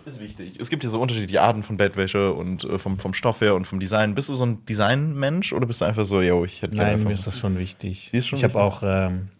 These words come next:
Speaker 2: äh, zum Beispiel
Speaker 1: Du hast Martin
Speaker 2: Leinenbettwäsche.
Speaker 1: Scorsese, äh,
Speaker 2: Ich hab so eine
Speaker 1: Bettwäsche.
Speaker 2: Bettwäsche, die ich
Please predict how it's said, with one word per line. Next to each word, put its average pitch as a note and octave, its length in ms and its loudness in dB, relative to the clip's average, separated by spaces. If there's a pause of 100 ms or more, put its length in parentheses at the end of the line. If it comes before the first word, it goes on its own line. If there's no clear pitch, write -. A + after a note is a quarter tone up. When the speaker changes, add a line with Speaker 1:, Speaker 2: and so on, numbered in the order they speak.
(100)
Speaker 2:
äh, G2 140 -2
zum G2+ 140 -4
Beispiel G2 220 -2
Speaker 1:
Du F#2 60 2
hast F2+ 120 2
Martin D#3 160 6
Speaker 2:
Leinenbettwäsche. D3 280 8 (120)
Speaker 1:
Scorsese, G#2 280 4
äh, F2+ 220 4
Speaker 2:
Ich F2 60 4
hab - 100 4
so - 80 4
eine D3 160 8
Speaker 1:
Bettwäsche. C#3+ 140 6
Speaker 2:
Bettwäsche, D#3 280 4
die C#3 100 4
ich C3 160 0